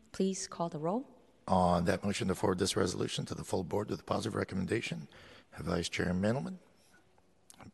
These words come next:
Speaker 2: Mandelman absent. Member Safai. Safai, aye. Chair Chan.
Speaker 1: Aye.
Speaker 2: Chan, aye. We have two ayes with, uh,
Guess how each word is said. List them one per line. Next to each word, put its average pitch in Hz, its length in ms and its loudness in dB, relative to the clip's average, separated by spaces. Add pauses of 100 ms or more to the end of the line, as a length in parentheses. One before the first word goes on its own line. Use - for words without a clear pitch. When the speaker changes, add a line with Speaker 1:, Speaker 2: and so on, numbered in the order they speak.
Speaker 2:
Mandelman 85 560 -2
absent. 101 400 0 (240)
Member 101 600 4
Safai. 95 500 -2 (1000)
Safai, - 560 -2
aye. 113 220 -2 (140)
Chair - 180 2
Chan. - 300 -8 (220)
Speaker 1:
Aye. 165 200 6 (160)
Speaker 2:
Chan, 98 320 0
aye. 85 200 0 (580)
We 104 160 2
have 92 360 2
two 98 220 2
ayes 104 180 2
with, 85 400 -2
uh, 87 340 2